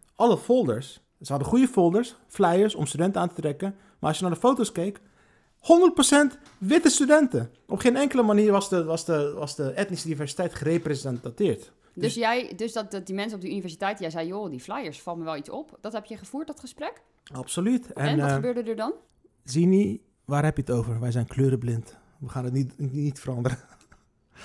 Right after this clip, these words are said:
Speaker 1: En dit zeg ik niet om die mensen op de universiteit, eh, hoe zeg het, te bashen, maar dat was echt wel de, de stand van zaken bij met name Progressief Nederland. In alle, in alle bastions van Progressief Nederland was er een grote weerstand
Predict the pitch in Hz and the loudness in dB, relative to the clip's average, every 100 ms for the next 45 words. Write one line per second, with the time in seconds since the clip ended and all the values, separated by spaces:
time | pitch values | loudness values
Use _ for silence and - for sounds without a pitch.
0 | - - - 180 - 214 202 220 - 180 | -14 -2 2 2 4 2 2 0 2 2
1 | 175 190 196 170 160 165 160 - 196 214 | 4 4 2 -2 -2 0 0 0 0 0
2 | - 127 120 127 117 131 135 110 107 101 | 0 -2 -2 -4 -8 -10 -12 -14 -12 -12
3 | - 135 147 165 190 226 175 214 220 139 | -10 -8 -6 -4 -2 -2 -4 -4 -4 -4
4 | 123 120 113 131 - 123 - 165 151 123 | -4 -4 -4 -8 -12 -6 -2 -2 -2 -2
5 | 196 208 131 120 135 175 185 240 254 - | -2 -2 -4 -4 -2 0 0 2 0 2
6 | 190 185 - 233 180 123 113 110 - - | 0 0 -4 -4 0 0 -2 -6 -12 -20
7 | - _ 180 202 185 247 214 151 135 - | -20 _ -2 2 6 8 8 6 2 -6
8 | 175 208 220 156 165 - 151 165 226 214 | -2 0 2 2 -2 -2 0 2 2 0
9 | 147 131 170 165 143 - 202 135 147 196 | -4 -4 -4 -4 -4 -4 -6 -4 0 0
10 | 196 220 170 - 131 123 - 180 233 240 | 0 0 -4 -4 -4 -6 -2 2 2 2
11 | 131 131 180 262 - - 185 285 - | -4 -2 -2 -2 -4 -4 -4 -4 -12